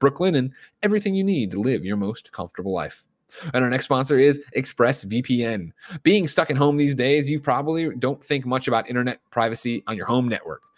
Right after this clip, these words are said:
You fire up incognito mode, go on your browser, do whatever the hell you know you're doing <laughs> over there and think no one can see you, right? Well, you're wrong. Even in incognito mode, your online activity still c-, can still be traced.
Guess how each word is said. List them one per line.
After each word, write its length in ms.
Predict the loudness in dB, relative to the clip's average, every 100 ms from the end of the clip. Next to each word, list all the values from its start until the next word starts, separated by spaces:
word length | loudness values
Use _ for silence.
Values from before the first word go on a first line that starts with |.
| -16
You 80 | -6
fire 280 | 0 2 2
up 100 | 0
incognito 600 | -2 0 2 2 4 4
mode, 300 | 4 4 4 0 0
go 160 | 2 4
on 100 | 2
your 100 | 2
browser, 460 | 2 2 2 2
do 180 | 2 4
whatever 360 | 6 4 6 6
the 100 | 6
hell 160 | 6
you 140 | 4 2
know 160 | 4
you're 180 | 4 4
doing 300 | 4 4 4
<laughs> 80 | 4
over 160 | 2
there 280 | 2 2 2 -2
and 360 | -6 -4 -2
think 200 | 2 2
no 100 | 4
one 140 | 4 2
can 100 | -2
see 200 | -2 -2
you, 160 | 0
right? 280 | 0 0 0 -6 -6
Well, 120 | 2
you're 140 | 4 6
wrong. 320 | 6 2 -4 _ -14 0
Even 260 | 0 2 -2
in 140 | -4
incognito 720 | -6 -4 0 0 -2 0 0
mode, 340 | 0 0 0 2
your 220 | 4 2
online 460 | 0 -2 -4 -6 -6
activity 440 | -8 -4 -2 -4
still 220 | -4 -8
c-, 100 | -8
can 200 | -12 -8
still 240 | -6 0 0
be 100 | 0
traced. 440 | -2 -4 -4 -18